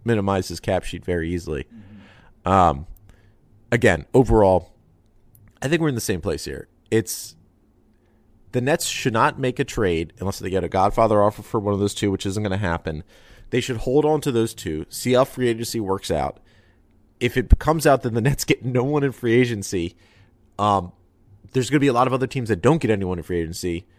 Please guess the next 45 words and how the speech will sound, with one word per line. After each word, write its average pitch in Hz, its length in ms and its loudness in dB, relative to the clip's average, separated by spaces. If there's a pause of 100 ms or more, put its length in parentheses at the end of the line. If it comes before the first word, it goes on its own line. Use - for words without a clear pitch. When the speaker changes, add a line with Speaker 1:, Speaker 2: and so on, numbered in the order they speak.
(340)
Speaker 1:
They 123 200 2
should 120 280 -2
then 131 260 2
start 113 260 -2
calling 107 560 0
and 98 120 -10
say, 90 400 -2 (500)
"You 110 80 -6
can 131 80 2
have 104 120 2
Brook 120 160 0
Lopez 107 400 2
or 92 40 -6
Thad 92 280 -2
Young 90 380 -2 (640)
for 98 220 -2
whatever 98 500 0
you 107 160 -2
wanna 90 220 -4
give 78 180 -2
us." - 340 -10 (920)
Really, 143 320 6
'cause, 147 200 4
I 175 60 4
mean, 170 240 2 (100)
'cause 143 160 0
at 147 60 2
that 190 180 4
point, 147 200 0
'cause 127 240 -2
there's 131 180 2
gonna 151 120 -2
be 147 60 4
a 135 40 2
lot 139 100 4
of 139 60 2
teams 139 200 -4
that 139 60 2
are 123 60 2
gonna 127 280 2 (120)
have 107 280 0
needs 113 420 -4
to 104 100 -6
fill, 104 540 0 (720)
and 113 440 4